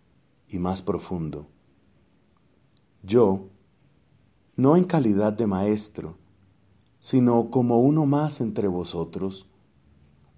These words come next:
os iré mostrando algunas cosas que os sirvan de alegría en la situación presente.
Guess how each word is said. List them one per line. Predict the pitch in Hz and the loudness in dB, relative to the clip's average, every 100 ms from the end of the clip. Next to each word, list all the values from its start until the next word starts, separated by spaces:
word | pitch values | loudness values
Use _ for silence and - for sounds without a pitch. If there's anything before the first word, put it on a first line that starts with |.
| - | -2
os | 123 127 - - | 0 0 -4 -6
iré | 120 123 147 | -2 2 2
mostrando | 160 135 - - 135 147 139 120 117 - | 2 -4 -6 -4 -2 0 0 -2 -2 -6
algunas | 110 107 147 156 139 | -6 -2 -2 -2 -4
cosas | - 151 - 85 - - _ _ _ _ _ _ | 0 0 0 -10 -10 -18 _ _ _ _ _ _
que | - 117 | -4 -4
os | 110 | -4
sirvan | - 135 135 135 120 | -2 0 2 0 0
de | 110 | -2
alegría | 107 95 92 110 123 98 | -2 -2 -4 -4 -2 -2
en | 85 | -2
la | 85 | -6
situación | 87 82 82 92 87 82 | -8 -8 -8 -8 -8 -8
presente. | 85 82 82 78 71 78 | -8 -8 -10 -12 -14 -18